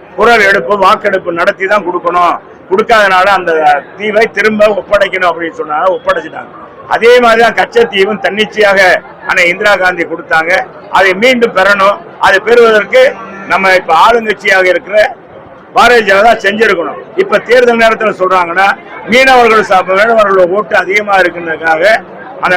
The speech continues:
மீனவர்கள் ஓட்டு அதிகமா வாங்குறதுக்காக வாக்-, வாக்கை பெறுவதற்காக பொய்யான வார்த்தையை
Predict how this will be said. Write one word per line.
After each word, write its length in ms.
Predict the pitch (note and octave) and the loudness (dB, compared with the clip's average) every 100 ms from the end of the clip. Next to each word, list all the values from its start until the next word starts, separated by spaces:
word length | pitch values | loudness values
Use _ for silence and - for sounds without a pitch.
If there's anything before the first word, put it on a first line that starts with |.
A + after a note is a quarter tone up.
| F#3 | 0
மீனவர்கள் 460 | B3 A3+ G#3 F#3 | 0 0 0 0
ஓட்டு 180 | F3+ A3+ G3 | -2 -2 -2
அதிகமா 300 | F#3 G#3+ G3 F3+ | -2 -4 -2 -4
வாங்குறதுக்காக 580 | F#3 F3+ E3+ E3 D#3+ F#3 A3 - - - - | -4 -4 -4 -2 0 0 -2 -6 -18 -12 -2
வாக்-, 260 | F#3+ A3 - - F3 | 0 0 -6 -10 -2
வாக்கை 260 | G#3+ A#3 G#3+ | 0 0 -2
பெறுவதற்காக 540 | G3 F#3+ F3+ E3 G3+ G3 | 0 2 2 2 0 0
பொய்யான 340 | F#3 F#3+ G3+ G3+ F#3+ | -4 0 0 2 2
வார்த்தையை 300 | F3+ F3+ | 0 -2